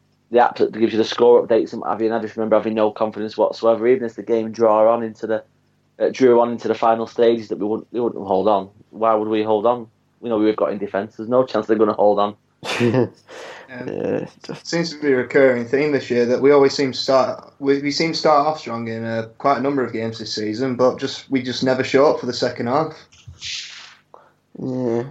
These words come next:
Speaker 2: it's a bit of an interesting one. I mean, again, the team was changed, you know, and we're still on the hunt to, to find a, a winning formula as such. But, um, I mean, I can't remember exactly what the team was 'cause it, it seems to have, you know, been about eight different players fr-, from,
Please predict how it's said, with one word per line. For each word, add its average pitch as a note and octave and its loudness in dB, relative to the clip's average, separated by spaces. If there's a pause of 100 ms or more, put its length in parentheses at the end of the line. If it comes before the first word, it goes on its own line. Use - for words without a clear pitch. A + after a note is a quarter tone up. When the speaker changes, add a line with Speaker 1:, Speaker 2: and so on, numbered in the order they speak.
Speaker 2:
it's F3+ -10
a - -20
bit - 2
of F2+ 0
an A#2 4
interesting A#2 0
one. A2 4
I G#2 4
mean, A2+ 0
again, A#2 6
the F3+ -8
team A#2 2
was A2 0
changed, A2+ 2
you A#2 -2
know, G#2 4
and G#2 0
we're A2+ 2
still G#2+ 4
on G#2 6
the G#2 2
hunt G#2+ -2
to, A2 0
to - -12
find A2+ 2
a, A2+ 0 (500)
a B2+ 0
winning A#2 6
formula A#2+ 6
as A#2 0
such. - -2
But, A2 -4 (120)
um, A#2 -6 (340)
I A#2 -4
mean, A2+ 2
I A#2 4
can't A2+ 6
remember A2 0
exactly A#2 -2
what A2 2
the A2+ -12
team A2 -4
was G#2+ 0
'cause A#2 -6
it, A2 -4
it - -8
seems A2 -6
to A2+ -6
have, A2+ -6 (600)
you - -6
know, G#2+ -2
been G#2+ -4
about G#2+ 0
eight A2 -4
different - -8
players A2 -2
fr-, A2+ -6
from, A2+ -8